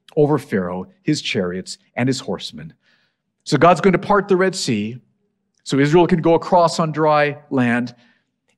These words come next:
And then he's gonna have the Egyptians go in after them, pursue them, and God will destroy them as they do. Keep reading. Verse nineteen. "Then the angel of God who was going before the host of Israel moved and went behind them,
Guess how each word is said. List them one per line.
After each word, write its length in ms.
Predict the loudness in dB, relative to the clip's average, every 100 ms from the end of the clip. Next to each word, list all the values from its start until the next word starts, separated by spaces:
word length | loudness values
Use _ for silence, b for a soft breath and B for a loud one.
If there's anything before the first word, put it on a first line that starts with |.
| -4
And 100 | 0
then 80 |
he's 140 | 0 2
gonna 220 | 0 2
have 220 | 2 2
the 120 | 0
Egyptians 500 | -4 -2 -4 -4 -6
go 240 | 2 4 4
in 320 | 2 -2 -6 0
after 400 | 2 2 0 -2
them, 300 | -2 -6 -8
pursue 460 | -6 -8 -2 0 2
them, 260 | 0 -2 b b b -8
and 180 | -6 -2
God 180 | -2 -2
will 120 | -6
destroy 400 | -10 -2 0 0
them 260 | -4 -14 -18
as 120 | -16 -10
they 100 | -10
do. 340 | -8 -12 -16 _ _ _ _ _ _ -8
Keep 180 | -4 0
reading. 320 | 0 0 -6 _ _ _ _ _
Verse 180 | -6 -2
nineteen. 720 | -2 0 0 2 2 -2 B B B B B _
"Then 180 | 4 6
the 160 | 6 4
angel 300 | 2 2 0
of 100 | 4
God 320 | 4 6 4
who 120 | 2
was 180 | 2 0
going 300 | 0 0 0
before 560 | -2 -4 2 6 6 6
the 80 |
host 280 | 4 0 -2
of 100 | -4
Israel 600 | -4 -4 -4 -2 -4 -6 -20 _ _ _
moved 300 | 4 4 6
and 100 | 4
went 200 | 2 0
behind 560 | -2 -6 -2 0 2 0
them, 640 | -4 -4 -4 -8 -14 -20